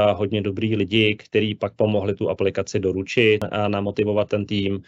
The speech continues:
protože bylo zase spousta přesčasů, spousta potom ladění a bugfixování, ale to si myslím, že patří prostě ke každému většímu releaseu a k tomu, že, že, eh, jsou slíbený nějaký termíny,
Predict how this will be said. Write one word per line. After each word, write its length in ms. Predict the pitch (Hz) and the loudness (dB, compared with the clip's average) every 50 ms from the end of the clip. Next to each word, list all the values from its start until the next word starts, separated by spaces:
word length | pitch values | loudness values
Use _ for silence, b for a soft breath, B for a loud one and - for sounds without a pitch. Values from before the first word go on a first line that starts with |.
| b b b b b b b b - | b b b b b b b b -12
protože 320 | 101 101 104 95 107 104 | -4 -2 -2 2 2 0
bylo 260 | 98 104 107 107 101 | 4 4 4 4 4
zase 300 | 101 98 92 - - 101 | 2 0 -6 -4 -4 -4
spousta 440 | 90 - - 104 98 98 - - 104 | -4 -4 -6 -6 -6 -4 -2 -2 -2
přesčasů, 960 | - - - 95 - - - 104 - - - 113 107 101 101 98 95 95 95 85 | -2 -2 -8 -8 -8 -6 -6 -6 -6 -2 0 0 2 2 2 0 0 -2 -6 -10
spousta 460 | - - - 101 101 - - - 107 | -12 -8 -4 -4 -4 -4 0 -2 0
potom 340 | - 101 98 - 104 104 101 | 0 0 -2 -2 -2 0 0
ladění 640 | 98 95 92 101 110 107 104 101 101 101 98 - | 0 0 0 0 0 0 0 0 -2 -4 -4 -6
a 60 | - | -6
bugfixování, 920 | 90 98 98 - - - 113 - - - 107 101 98 95 98 101 101 98 95 | -6 -6 -6 -6 -6 -8 -8 -6 -4 -2 0 0 0 0 -2 -2 -2 -2 -2
ale 100 | 95 95 | -4 -4
to 120 | - 98 | -6 -8
si 140 | 95 - - | -10 -6 -6
myslím, 240 | 101 95 92 - 98 | -6 -6 -6 -8 -10
že 120 | 92 101 | -8 -8
patří 340 | 85 - 95 87 - - 98 | -6 -6 -6 -6 -6 -10 -10
prostě 440 | 92 - 85 85 - - 101 98 85 B B B B B B B B B B B | -8 -10 -10 -10 -4 0 0 0 0 B B B B B B B B B B B
ke 120 | - 117 113 | 0 0 2
každému 480 | - 110 95 92 110 110 107 107 101 | 2 0 0 0 0 0 0 0 0
většímu 560 | 101 104 101 - - - 113 107 107 107 107 | 0 -2 -4 -4 -4 -4 -2 0 0 0 0
releaseu 680 | 104 101 101 104 101 101 - - - 120 107 104 104 104 | 2 2 0 0 -2 -6 -6 0 2 2 2 4 2 2
a 200 | 104 101 101 101 | 4 4 2 0
k 100 | - - | -2 -6
tomu, 260 | - 107 104 101 101 | -8 -6 -4 -4 -6
že, 360 | 95 92 98 101 104 101 95 - | -6 -6 -4 -2 0 0 0 0
že, 200 | - 98 95 107 | -4 -4 0 2
eh, 640 | 101 101 101 101 98 95 95 85 98 101 98 98 98 | 2 4 2 2 0 -2 -2 -2 -2 0 0 0 0
jsou 180 | 95 - 104 98 | -2 -6 -8 -8
slíbený 380 | - - 107 92 101 98 101 | -8 -10 -8 -4 -4 -2 -2
nějaký 380 | 101 101 95 92 90 - 104 98 | -2 -2 -4 -6 -6 -8 -8 -2
termíny, 640 | - 98 95 92 101 101 101 98 98 98 98 87 | -2 0 0 2 0 0 0 0 0 -2 -2 -4